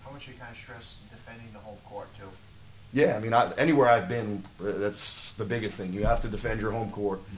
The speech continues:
Speaker 2: and then find a way to get some wins on the road. We've done a pretty nice job at home so far.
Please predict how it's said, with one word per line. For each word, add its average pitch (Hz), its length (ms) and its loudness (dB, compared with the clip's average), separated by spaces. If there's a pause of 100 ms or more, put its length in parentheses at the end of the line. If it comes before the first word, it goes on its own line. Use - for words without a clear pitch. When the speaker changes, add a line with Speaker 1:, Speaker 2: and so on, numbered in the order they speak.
Speaker 2:
and 107 80 -8
then 104 80 -4
find 117 320 4
a 113 40 2
way 113 120 10
to 110 80 8
get 107 180 6
some 104 140 -2
wins 101 220 -4
on 98 100 -6
the 98 60 -8
road. 90 260 -4 (300)
We've 92 100 -6
done 113 140 0
a - 20 -4
pretty 120 220 0
nice 117 200 0
job 110 260 0
at 104 40 -2
home 110 220 -4
so 117 160 0
far. 120 340 2